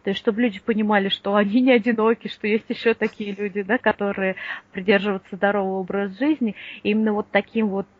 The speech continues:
э, способом родилась идея именно открытия диет-кофейни.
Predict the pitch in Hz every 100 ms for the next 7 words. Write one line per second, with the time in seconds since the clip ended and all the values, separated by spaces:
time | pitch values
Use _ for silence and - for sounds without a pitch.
0 | - 190 185 185 - - 277 - 220 185
1 | 180 202 208 196 190 240 208 208 220 196
2 | 185 180 - - 185 - 233 - 208 175
3 | 202 - 208 - 202 185 165